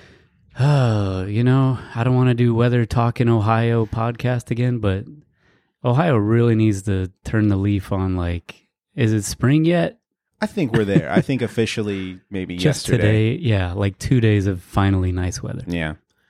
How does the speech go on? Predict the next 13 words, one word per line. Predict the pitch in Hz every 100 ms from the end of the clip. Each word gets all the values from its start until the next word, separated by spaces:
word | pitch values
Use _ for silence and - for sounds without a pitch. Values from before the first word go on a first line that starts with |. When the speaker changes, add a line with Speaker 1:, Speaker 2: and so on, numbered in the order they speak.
| _ _ _ _ -
Speaker 2:
That's | 107 -
all. | 87 85
That's | 87
the | 98
weather | 90 92 87
corner. | 104 101 104 120
Speaker 1:
Okay, | 107 85 73 -
next. | 117 120 113 - - - - _ _
Speaker 2:
Um, | 107 104 98 95 95 - - - -
I | 107
didn't | 156 127
do | 120
anything | 107 101 92 90 90